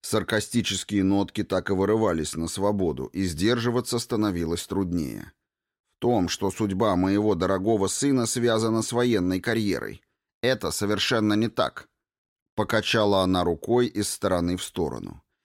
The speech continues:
«Я уже заключила предварительные договоренности со своими друзьями в Эвелладе. Барнсара примут в Имперскую Академию,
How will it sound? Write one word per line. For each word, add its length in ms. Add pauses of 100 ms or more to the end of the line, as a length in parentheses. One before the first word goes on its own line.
(180)
«Я 240
уже 280
заключила 640
предварительные 880
договоренности 920
со 180
своими 420
друзьями 720
в 140
Эвелладе. 680 (340)
Барнсара 800
примут 480
в 80
Имперскую 640
Академию, 760